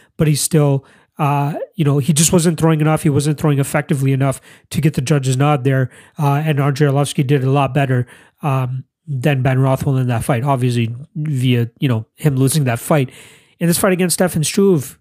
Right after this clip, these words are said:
you know, the, the, the funniest thing about fucking Stefan Struve, if you guys watch that De Lima fight again, literally the first punch De Lima throws, he lands on Struve and <laughs> fucking drops him and then rides out the rest of the round on top of him.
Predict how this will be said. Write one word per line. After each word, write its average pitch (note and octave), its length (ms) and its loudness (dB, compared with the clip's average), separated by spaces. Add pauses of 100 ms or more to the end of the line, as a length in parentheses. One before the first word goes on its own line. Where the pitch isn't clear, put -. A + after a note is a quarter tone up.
(180)
you D3+ 80 -6
know, C3+ 240 -2 (340)
the, F3+ 100 0
the, F#3 140 -2
the E3 140 0
funniest B3+ 540 0
thing D#3+ 180 0
about B2 260 -2
fucking C3 260 -4
Stefan B2+ 320 -6
Struve, B2+ 260 0
if C#3+ 140 -4
you G#3+ 80 -6
guys F3+ 200 2
watch D#3 180 2
that C3 140 0
De C3 80 -2
Lima B2+ 300 0
fight C#3 200 -2
again, C#3 280 -2 (540)
literally F3+ 640 4
the F3+ 180 0
first - 640 -2
punch G#3 560 0
De F3+ 140 4
Lima F3 320 4
throws, C#3+ 600 0 (460)
he E3 160 -2
lands D#3+ 380 2
on D3+ 140 0
Struve D3 300 0
and C#3+ 120 0
<laughs> - 100 0
fucking F3+ 240 0
drops B2+ 400 -2
him A#2+ 160 -4 (300)
and C#3+ 160 0
then D3 100 2
rides C#3+ 340 2
out B2+ 120 0
the B2+ 80 -4
rest B2+ 260 -2
of B2+ 140 2
the B2 80 2
round B2 320 0
on A#2+ 100 0
top A#2+ 240 0
of A2 100 -2
him. A2+ 200 -4